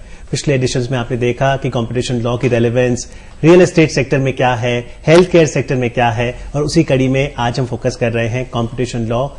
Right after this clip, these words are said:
और telecom sector पर। इस विषय पर जानकारी के लिए इस समय स्वागत करना चाहेंगे साधना दीक्षित जी का, member finance telecom commission, department टेलीकॉम से। आपका स्वागत है साधना जी। और साथ ही धनेंद्र कुमार जी का,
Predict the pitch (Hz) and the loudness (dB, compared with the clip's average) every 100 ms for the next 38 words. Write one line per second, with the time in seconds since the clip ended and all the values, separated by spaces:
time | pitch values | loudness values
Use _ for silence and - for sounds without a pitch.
0 | - 131 131 - 117 117 113 117 - - | -8 -4 -4 0 0 0 -2 -6 -6 -8
1 | 104 92 98 92 - - - 113 120 113 | -8 -6 -8 -8 -16 -12 -8 -6 -4 -6
2 | 117 120 113 110 104 113 113 117 113 117 | -4 -2 -2 -4 -4 -4 -4 -2 -2 -2
3 | 110 113 113 107 113 - 110 107 120 107 | -4 -6 -6 -6 -6 -6 -6 -6 -6 -4
4 | 117 117 117 107 107 110 101 104 131 117 | -2 -2 -2 -4 -4 -4 -6 -4 -4 -2
5 | 131 143 139 113 110 120 - 113 117 120 | -2 0 -2 -2 -2 -4 -2 -2 -2 -2
6 | 117 113 117 117 113 113 127 113 110 107 | -2 -4 -2 -4 -4 -4 -4 -6 -6 -4
7 | 113 110 113 123 123 147 160 - - 107 | -4 -4 -6 -6 -6 -4 -4 -6 -14 -10
8 | 110 - 110 123 131 127 120 127 151 175 | -8 -6 -4 -4 -6 -6 -6 -2 -2 -4
9 | - - 120 110 117 107 131 110 117 120 | -12 -10 -8 -4 -4 0 0 2 2 2
10 | 113 117 120 127 131 147 156 | 0 0 0 0 -2 0 0